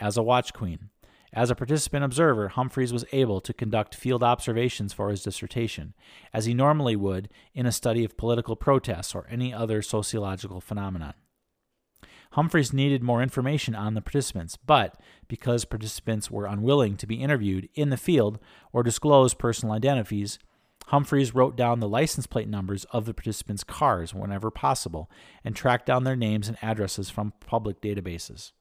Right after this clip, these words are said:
Then he visited these men at their homes, disguising himself to avoid recognition and announcing that he was conducting a survey and collecting personal data that was not otherwise available.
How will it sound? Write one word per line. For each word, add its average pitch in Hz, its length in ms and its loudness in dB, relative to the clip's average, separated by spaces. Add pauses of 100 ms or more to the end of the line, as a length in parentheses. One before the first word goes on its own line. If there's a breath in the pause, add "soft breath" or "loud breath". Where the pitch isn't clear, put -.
(600 soft breath)
Then 151 200 2
he 135 100 4
visited 127 380 2
these 104 180 0
men 101 220 -2
at 95 80 -6
their 92 100 -6
homes, 98 460 -2 (240 soft breath)
disguising 143 540 0
himself 104 500 -2
to 123 140 -2
avoid 117 300 2
recognition 113 720 -4
and 123 100 -2
announcing 123 420 0
that 107 100 -2
he 113 80 0
was 113 120 -2
conducting 113 440 -4
a 101 60 -4
survey 90 460 -4 (380 soft breath)
and 113 140 -8
collecting 131 380 0
personal 127 380 -2
data 101 280 -2
that 101 100 -8
was 107 160 -4
not 117 320 0
otherwise 98 420 -4
available. 90 540 -6